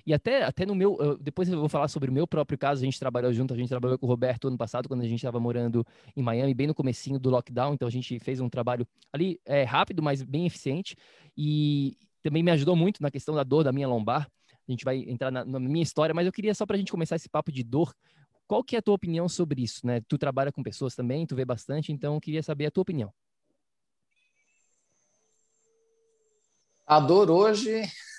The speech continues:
Speaker 2: <laughs> é, vamos dizer assim, que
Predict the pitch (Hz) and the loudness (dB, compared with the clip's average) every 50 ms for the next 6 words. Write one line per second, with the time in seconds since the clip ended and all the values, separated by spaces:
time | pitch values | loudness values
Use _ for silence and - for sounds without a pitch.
0 | - _ - 98 82 _ _ - 117 107 - - - - 113 - _ _ - - | -20 _ -20 -20 -20 _ _ -12 -12 -12 -12 -14 -16 -18 -18 -18 _ _ -20 -20
1 | - - - _ - - - 139 123 - - - - - - - _ _ _ - | -20 -20 -20 _ -18 -12 -10 -10 -10 -10 -14 -20 -20 -20 -20 -20 _ _ _ 0
2 | 120 131 139 147 147 151 156 151 147 147 139 135 131 131 123 120 127 135 151 160 | 4 6 6 8 8 8 8 8 8 8 8 6 6 6 6 4 4 2 2 0
3 | 160 151 135 131 135 165 165 151 143 - - 156 175 190 185 - 190 165 139 120 | 0 0 0 2 4 6 6 6 6 4 2 2 0 0 -2 -2 0 0 0 0
4 | - | -2